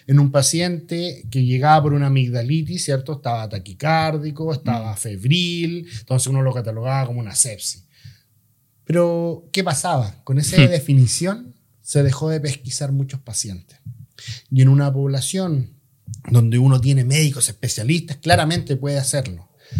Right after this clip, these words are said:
Speaker 1: Pero en un lugar, por ejemplo, en países tercermundistas, ¿cierto? O subdesarrollados, donde la cantidad de médicos, funcionarios de la salud es menor, estos grupos de pacientes no se pesquisaban y se aumentaba nuevamente la mortalidad.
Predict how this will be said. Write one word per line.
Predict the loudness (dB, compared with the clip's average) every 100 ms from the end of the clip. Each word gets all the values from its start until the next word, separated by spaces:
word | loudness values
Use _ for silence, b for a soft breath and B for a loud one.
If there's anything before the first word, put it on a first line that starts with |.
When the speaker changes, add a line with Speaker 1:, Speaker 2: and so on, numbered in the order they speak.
| B 0 -2
Speaker 1:
Pero | 0 2
en |
un | 2 0 0 -2
lugar, | 0 2 2 2
por | -6
ejemplo, | -10 -8 -8
en | -8
países | -6 -4 -4 -8 -12 -18 _ -12
tercermundistas, | -6 -2 0 -2 0 0 0 -6 -6
¿cierto? | -6 -6 -8
O | -10
subdesarrollados, | -6 -6 -6 -8 -8 -4 2 4 4 2 -4
donde | -6 -8 -12
la | -10 -10 -12 _ _ _
cantidad | -4 -4 -2 -2 0
de | 0
médicos, | 2 2 0 -2 -6 -10 B B -4
funcionarios | 0 2 0 0 0
de | -2
la |
salud | -2 0 4
es | 6
menor, | 4 0 0 2 2 0 b b b b b _ _ _
estos | -2 0 0
grupos | 2 2 2
de |
pacientes | 0 0 -2 -6 -6 -2
no | 0 0
se | 0
pesquisaban | -2 -2 -4 -8 -4 -2 -2 -4
y | -12
se | -14 -12
aumentaba | -6 -6 0 0 0
nuevamente | 0 -2 0 0 2
la | 2
mortalidad. | 2 0 -8 -10 -14